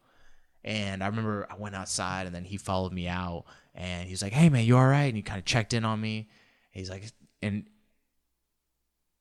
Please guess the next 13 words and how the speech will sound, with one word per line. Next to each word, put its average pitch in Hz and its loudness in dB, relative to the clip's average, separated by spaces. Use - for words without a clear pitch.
I 107 4
remember 151 6
that 120 6
was 107 2
the 107 2
first 131 2
moment 107 4
outside 101 4
of 90 -2
my 117 2
family 165 -2
that 113 4
I 104 4